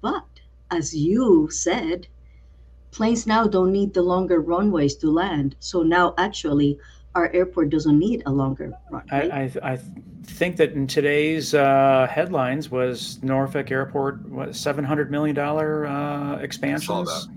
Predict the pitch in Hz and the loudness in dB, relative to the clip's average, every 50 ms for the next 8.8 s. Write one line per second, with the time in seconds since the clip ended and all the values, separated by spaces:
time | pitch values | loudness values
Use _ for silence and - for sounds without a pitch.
0 | - - 175 165 180 202 - - - - 127 - - 190 135 - - 107 143 165 | -8 -2 0 2 2 0 0 -6 -12 -14 -10 -6 -4 -6 -4 0 2 2 2 2
1 | - 151 - 92 - - 233 311 - - - - - - - - - - - - | 0 -6 -8 -8 -8 -8 -10 -10 -10 -12 -16 -18 -16 -18 -18 -18 -20 -20 -20 -20
2 | - - - - - - - - - - - - - - - - 190 180 - - | -20 -20 -20 -20 -20 -20 -20 -20 -20 -20 -20 -20 -10 -2 2 2 2 2 0 -10
3 | - - - - - - - - 165 160 156 156 160 156 175 165 - - - - | -16 -18 -20 -20 -18 -6 0 2 4 4 4 2 2 2 0 -2 -2 0 2 4
4 | 175 170 175 170 160 151 147 139 - 165 160 156 151 143 147 147 139 139 - 147 | 4 6 6 6 6 4 4 2 0 2 4 4 2 2 2 0 0 0 0 -2
5 | 135 135 - - - 156 147 147 143 147 - - - - - - - - - - | -2 -2 -6 -6 -2 0 0 0 0 -2 -6 -12 -20 -20 -20 -20 -20 -20 -20 -20
6 | - - - - - - - - 139 143 180 185 180 135 143 131 131 117 107 - | -20 -20 -20 -20 -18 -6 0 0 2 4 4 4 4 4 4 4 4 2 2 0
7 | 117 110 101 92 90 85 - - - - - - - - - - - - - - | 2 2 2 0 -2 -6 -12 -16 -18 -18 -18 -18 -20 -20 -20 -20 -20 -20 -14 -6
8 | - 123 131 - 127 110 101 98 92 90 90 90 90 92 98 92 | -4 -4 -4 -2 -2 -2 0 0 0 -2 -2 -4 -6 -8 -12 -16